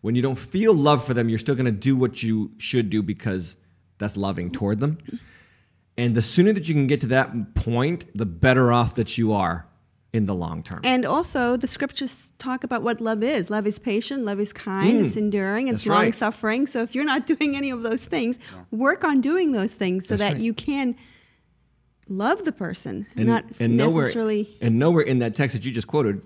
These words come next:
Speaker 1: First Corinthians thirteen, does it say love
Speaker 2: There's a
Speaker 1: feels?
Speaker 2: feels. Yeah, love does not
Speaker 1: <laughs>
Speaker 2: have your, yeah, your feelings don't have an
Speaker 1: No.
Speaker 2: I Q.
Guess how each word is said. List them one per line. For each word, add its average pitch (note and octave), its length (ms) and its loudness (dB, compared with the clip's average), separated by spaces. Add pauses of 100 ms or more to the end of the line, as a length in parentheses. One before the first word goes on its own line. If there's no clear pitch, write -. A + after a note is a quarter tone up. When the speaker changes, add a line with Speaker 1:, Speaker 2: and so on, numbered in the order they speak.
Speaker 1:
First A#2 200 -2
Corinthians G2 320 -4
thirteen, A2+ 420 -2
does A2 120 0
it A2 60 -2
say A2 220 -4 (200)
love G#2+ 400 -2 (280)
Speaker 2:
There's C#3 200 2
a - 40 2
Speaker 1:
feels? G#3 120 -4
Speaker 2:
feels. G#3 380 0
Yeah, F#3+ 140 -2
love A3 240 0
does A#3+ 180 0
not G#3+ 340 -2
Speaker 1:
<laughs> - 140 -14
Speaker 2:
have G#3+ 680 -2
your, A3 200 -2
yeah, G#3 140 -2
your F3+ 160 -4
feelings A#3+ 400 -2
don't G#3+ 180 -4
have G#3 140 -2
an - 60 0
Speaker 1:
No. E3+ 140 2
Speaker 2:
I - 40 -4
Q. G3 280 0